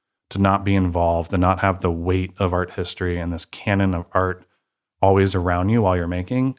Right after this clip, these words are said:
And that, the idea of just checking out and, like, being just anonymous at a community ceramic center with non-artists working with clay, you know, it's really romantic to think about,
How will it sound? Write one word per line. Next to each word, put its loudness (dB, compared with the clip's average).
And 4
that, 2
the 2
idea 4
of 0
just -8
checking -4
out 2
and, -4
like, -10
being 2
just -4
anonymous 2
at -2
a -2
community 0
ceramic -2
center -6
with -6
non-artists 0
working 0
with -6
clay, -8
you 2
know, 4
it's -2
really 6
romantic 0
to -10
think -8
about, -12